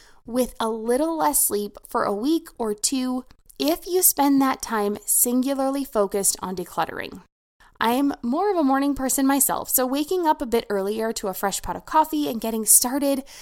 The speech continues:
before anyone else is up in my house, that works for me. But if the idea of waking up early makes you groan,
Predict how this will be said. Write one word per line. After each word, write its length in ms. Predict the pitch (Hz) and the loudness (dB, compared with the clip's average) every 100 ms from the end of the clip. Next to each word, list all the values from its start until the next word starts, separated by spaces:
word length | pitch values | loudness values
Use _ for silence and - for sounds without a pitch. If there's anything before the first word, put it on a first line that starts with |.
| - | -20
before 400 | - 247 - 226 - | -12 -8 -2 -4 -2
anyone 380 | 277 330 349 269 | -2 2 2 2
else 340 | - 202 269 | 2 2 2
is 160 | - - 185 | 0 -2 -4
up 160 | 208 | -4
in 100 | - | -4
my 140 | 214 196 | -4 -2
house, 460 | 190 254 277 - - - - - | -2 -2 -2 -4 -6 -18 -10 -4
that 200 | 269 262 | -2 0
works 360 | 196 190 - | -2 2 0
for 120 | - | 0
me. 280 | 190 - - - _ _ _ - | -6 -8 -14 -20 _ _ _ -4
But 80 | 262 | -2
if 100 | 254 | 0
the 160 | 254 | -2
idea 400 | 247 311 269 269 | 0 0 2 2
of 140 | 254 208 | 2 4
waking 320 | 214 214 220 | 2 2 0
up 120 | 208 | 0
early 300 | 202 208 220 | 0 0 0
makes 340 | 202 196 - 214 | -2 -2 -2 -4
you 120 | 190 | -4
groan, 460 | 185 190 240 370 | -2 0 2 0